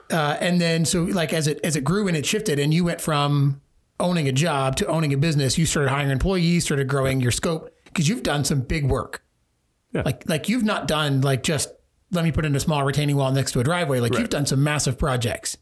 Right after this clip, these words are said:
Speaker 2: Yeah.
Speaker 1: So, uh, before I go to the next part, like, what is the biggest project you've ever done?
Speaker 2: Dollar wise? Um,
Speaker 1: Uh, scope wise.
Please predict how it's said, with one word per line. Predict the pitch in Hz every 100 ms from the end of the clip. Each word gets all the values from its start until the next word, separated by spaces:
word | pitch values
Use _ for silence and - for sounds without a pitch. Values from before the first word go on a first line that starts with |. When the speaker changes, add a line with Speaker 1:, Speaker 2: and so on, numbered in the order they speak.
| -
Speaker 2:
Yeah. | - - _ _
Speaker 1:
So, | - 175 -
uh, | - -
before | 202 254
I | 220
go |
to | 196
the | 180
next | 165
part, | 185
like, | 147 147
what | 208
is | 269
the | 180
biggest | 147 180 147
project | 165 151 147 175
you've | 165
ever | 143 143
done? | 131 120 107 120 _ _ - - _ - 123
Speaker 2:
Dollar | 87 - 151
wise? | 180 190 190 180 - - -
Um, | 117 120 117 113 113 113 226
Speaker 1:
Uh, | 220
scope | - 220 156
wise. | 139 110 -